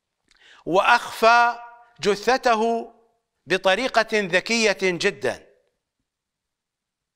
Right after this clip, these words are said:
لماذا؟ لأنه انتفع كثيرًا من عملية اختفاء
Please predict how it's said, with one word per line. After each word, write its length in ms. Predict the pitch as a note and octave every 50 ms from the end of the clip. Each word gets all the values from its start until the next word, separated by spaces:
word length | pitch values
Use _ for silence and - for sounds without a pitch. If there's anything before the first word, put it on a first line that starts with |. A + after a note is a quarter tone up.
| _ _ _
لماذا؟ 480 | C3+ E3 G3+ A#3 C#4+ D#4+ C4 A3+ E3 - - - - -
لأنه 720 | G3+ B3 C#4 C#4 D4+ E4+ F4 E4+ E4 E4 D#4+ C#4+ C4 C#4+
انتفع 680 | C#4+ C4+ C4 - - - F#4 F4+ - F4 E4+ C#4+ C#4+ C4+
كثيرًا 760 | - - B3 G#3+ - A3 A3+ A3 G3+ F3+ D3+ B2+ A2+ - - _ _ _ _ _ _ _ _ _ _ _ _ _ _ _ _ _ -
من 200 | - E3+ G3+ G3+
عملية 1080 | D#3+ D#3+ G3 G3+ G3+ G3+ G3+ A3+ C4+ C4+ C4 B3+ A#3+ G#3+ - - F3+ E3+ D3 A2 F#2+ - _ _ _ _ _ _ _ _ _ _ _ _ _ _ _ _ _ _ _ _ _ _ _ _ _ _ _ _ _ _ _ _ _ _ _ _ _ _ _ _ _ _ _ _ _ _ _ _ _ _ _ _ _ _ _ _ _ _ _ _ _ _ _ -
اختفاء 1160 | B3+ A#3 - - - - B3+ A3 - A3+ C4+ D4+ D4+ D4+ D4 A#3+ F#3+ G#3 F#3+ E3 B2+ G#2 -